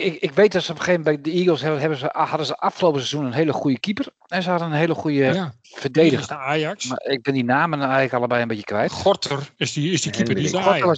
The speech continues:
Speaker 1: die keeper, ja, die is naar Ajax. Dat was een prima
Speaker 3: Hendrik
Speaker 1: keeper
Speaker 3: is naar
Speaker 1: geweest.
Speaker 3: A Z, toch?
Speaker 1: Ja,
Speaker 3: Die
Speaker 1: nou ja, die,
Speaker 3: verdediger.
Speaker 1: dat waren de twee, eh, spelers die mij, eh, vorig seizoen het beste, meeste opvielen bij Go Ahead. En hoe de selectie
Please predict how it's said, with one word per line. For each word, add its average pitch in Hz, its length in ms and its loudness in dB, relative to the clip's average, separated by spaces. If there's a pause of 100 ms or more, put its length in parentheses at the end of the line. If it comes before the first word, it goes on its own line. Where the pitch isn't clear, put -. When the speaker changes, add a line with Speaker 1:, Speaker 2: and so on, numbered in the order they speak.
(140)
Speaker 1:
die 190 100 0
keeper, 160 180 0
ja, 135 80 6
die 147 80 0
is 180 80 -2
naar 160 160 -2
Ajax. 101 240 -2
Dat 135 100 -6
was 156 100 -2
een 143 120 -16
prima 196 220 2
Speaker 3:
Hendrik 147 140 0 (100)
Speaker 1:
keeper 107 100 -6
Speaker 3:
is 104 60 -8
naar 98 200 -2
Speaker 1:
geweest. 92 80 -6
Speaker 3:
A 92 160 -6
Z, - 60 -20
toch? 139 160 -6 (2000)
Speaker 1:
Ja, 123 280 2
Speaker 3:
Die 104 100 -10
Speaker 1:
nou 135 120 4
ja, 123 80 4
die, 127 120 -2
Speaker 3:
verdediger. - 120 -8 (240)
Speaker 1:
dat 151 80 -4
waren 151 220 2
de 131 100 -8
twee, 139 380 2
eh, 127 60 0
spelers 135 320 0
die 120 100 -6
mij, 131 360 2
eh, 117 240 -2
vorig 120 260 -4
seizoen 110 220 -12
het 113 180 -8
beste, 113 380 -6
meeste 120 300 -4
opvielen 113 300 -8
bij 98 220 -6
Go 98 220 -8
Ahead. 98 180 -4
En 101 180 -12 (340)
hoe 113 180 -10
de 107 80 -8
selectie 110 380 -4